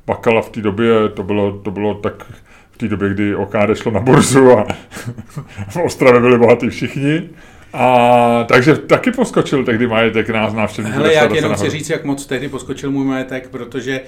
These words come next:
Speaker 2: teď jsem si to tady našel, eh, v roce dva tisíce šest. Já jsem byl v té restauraci třeba o dva roky dřív, jo.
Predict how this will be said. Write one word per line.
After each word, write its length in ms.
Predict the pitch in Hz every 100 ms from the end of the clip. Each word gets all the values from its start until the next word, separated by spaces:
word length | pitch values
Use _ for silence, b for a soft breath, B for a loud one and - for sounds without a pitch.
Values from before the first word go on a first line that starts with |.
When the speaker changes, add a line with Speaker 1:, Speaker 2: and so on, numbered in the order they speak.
| B B -
Speaker 2:
teď 140 | -
jsem 140 | 147
si 100 | 131
to 100 | 127
tady 220 | 131 131 131
našel, 600 | 120 - 127 127 131 127
eh, 400 | 123 120 120 117
v 40 |
roce 220 | 120 120
dva 140 | 127 127
tisíce 380 | 127 - 123 135
šest. 500 | - 120 123 - 127 101 B B -
Já 200 | 120 127
jsem 400 | - 147 147 139
byl 180 | 135 131
v 80 |
té 120 | - 135 131
restauraci 500 | 120 127 123 120 123
třeba 220 | - 120
o 80 | 110
dva 160 | 113
roky 240 | 113 - 117
dřív, 420 | 101 101 104 -
jo. 180 | 92